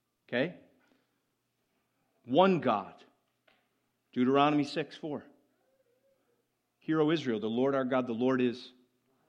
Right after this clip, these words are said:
one." One God. But this one God exists in three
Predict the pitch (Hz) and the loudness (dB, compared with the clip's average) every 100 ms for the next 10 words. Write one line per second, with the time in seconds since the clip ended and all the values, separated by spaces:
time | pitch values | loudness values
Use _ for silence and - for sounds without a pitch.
0 | _ - 95 80 - _ _ _ _ _ | _ -14 -12 -12 -18 _ _ _ _ _
1 | _ _ _ _ _ _ _ _ _ _ | _ _ _ _ _ _ _ _ _ _
2 | - 139 131 113 85 - _ _ _ _ | -6 -2 -2 -4 -6 -16 _ _ _ _
3 | _ _ _ _ _ _ _ - 156 220 | _ _ _ _ _ _ _ -10 0 2
4 | 208 160 202 226 185 208 214 165 127 208 | 2 2 4 4 6 6 6 2 0 0
5 | - 180 - - 165 160 202 220 220 214 | 0 -6 -6 -12 -8 -2 0 2 0 -4